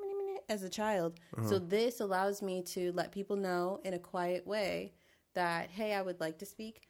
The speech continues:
Speaker 1: but it doesn't make it that I'm overpowering anyone to get a chance to speak. You're very used to, you're tall. People, when you, you have a deep voice, when people, when you speak, people listen. I'm kind of the opposite. I know people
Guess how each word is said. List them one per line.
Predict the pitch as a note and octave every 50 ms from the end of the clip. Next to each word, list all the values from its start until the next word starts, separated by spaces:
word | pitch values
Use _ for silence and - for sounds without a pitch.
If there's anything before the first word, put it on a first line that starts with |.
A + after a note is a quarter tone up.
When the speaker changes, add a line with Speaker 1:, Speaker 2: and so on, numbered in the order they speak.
| _ _ _ -
Speaker 1:
but | F#3
it | F#3 F3 E3+
doesn't | F3+ F3+ F3+ F3+ F3+ E3+ E3 -
make | F3 E3 E3+ E3+
it | E3+ E3 - - -
that | E3+ E3 D#3+ - -
I'm | F3 E3+ E3 E3 E3 - - - _ _
overpowering | F3 F3+ F3 F3+ F3 F3+ - - F#3 F3 F3 F3 E3+ E3+ E3 E3
anyone | E3+ E3 E3 D#3+ D#3 D#3 D#3 D#3 D#3 D#3 -
to | - G3+
get | E3 E3 E3 D#3
a | D3+
chance | - - - D#3 D#3+ D#3+ -
to | D#3+
speak. | - - - - - - - - - _ _ _ _ _ _ _ _ _ _
You're | F#3 F#3+ A3+ B3 A#3
very | G#3+ G#3+ G#3+ G#3+ A3 G#3+
used | G3 G3 G3 - -
to, | - F#3+ E3+ E3 D#3+ D3+
you're | C#3+ E3 F3+
tall. | F3 - - F3+ F3 F3 F3 F3 E3+ E3+ E3+ E3+ F3 E3+ - - - - _
People, | - A3+ G3+ G#3 G3 D#3+ D3+
when | E3+ F#3 F3+
you, | F3+ - -
you | F3 F3
have | E3
a | D#3+
deep | D#3+ E3+ E3+ E3+
voice, | E3+ F3 F3 E3+ F3
when | F3+ E3+
people, | F3+ F3 F3 F3+ - - -
when | - F3+ F3+
you | F3+ F#3 F3+ - - _ _ _ _
speak, | - - - A3 A3 B3+ D#4 - - - _ _ - _ _ _
people | - G#3+ F#3 F3+ E3
listen. | D#3+ E3+ F3 E3+ - - - - - - - _ _ _ _ _
I'm | D#3+ F3+ F#3 F#3
kind | F3+ - A3 F#3+ F#3
of | F3+ F3
the | E3+ - -
opposite. | F3+ F3 F3+ G3 - - F3 D3 C#3+ C#3 - - - _ _ _ -
I | G#3+ A3+
know | A3+
people | A3 C4 B3 A#3 A3+ - -